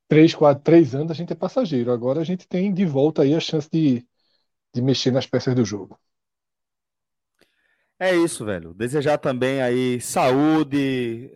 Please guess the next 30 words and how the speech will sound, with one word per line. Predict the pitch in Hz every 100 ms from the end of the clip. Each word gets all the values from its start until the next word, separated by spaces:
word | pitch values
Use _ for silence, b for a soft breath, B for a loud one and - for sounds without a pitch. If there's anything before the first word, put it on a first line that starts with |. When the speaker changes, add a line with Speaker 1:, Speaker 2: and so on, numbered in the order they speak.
| 165
Speaker 2:
serenidade | - 151 151 147 117 110 123 131 127 127
pra | 120 120
todo | - 131 117
mundo, | 104 110 120 120 117
desejar | 117 120 110 117 120 120 110 101 _ _ _
sabedoria | _ 160 156 185 175 151 165
pra | 185 190
enfrentar | 185 190 160 - 165
esse | 160 151
ano | 147
que | 151 170
a, | 147
que | - 131 127 120 113 - _
a | 113
gente | 117
tá | - 131
entrando | 120 120 120
agora, | 117 98 98 95
né? | 104 113
Certamente | 107 - 117 123 117 117 113
vai | 120
ser | 117 123
um | 117
ano | 117
marcante | 113 - - 120 131 _ _ _ _ _ _ _
pra | 120 120
vida | 135 127
de | 123
todos | 139 139
nós. | 117 117 131 151 -